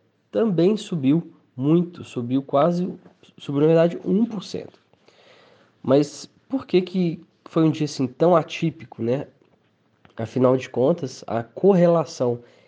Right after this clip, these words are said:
entre dólar e bolsa, ela é inversa, ou seja, quanto um sobe, o outro cai. Então, por exemplo, se a bolsa subiu, naturalmente a tendência é que o dólar caia.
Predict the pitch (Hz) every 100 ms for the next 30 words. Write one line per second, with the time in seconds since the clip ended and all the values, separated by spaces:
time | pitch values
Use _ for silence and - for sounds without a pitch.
0 | _ - 120 120 107 101 113 117 120 107
1 | 107 - 98 101 151 175 - - 110 -
2 | _ _ _ _ _ _ _ _ 120 131
3 | 123 135 - - 208 135 127 123 - -
4 | 64 - 143 139 - 120 101 95 69 -
5 | 127 127 127 120 - - 208 220 - 147
6 | 156 160 202 190 _ _ _ _ - 240
7 | 143 139 - 156 113 - _ _ _ _
8 | _ _ _ _ _ _ - - - _
9 | 131 170 170 185 185 139 139 131 - 240
10 | 165 143 - - - - 107 131 226 160
11 | - - - 123 226 240 185 147 104 110
12 | 185 185 120 - 160 110 107 185 196 -
13 | - - _ _ - 127 135 175 160 180
14 | 185 147 131 120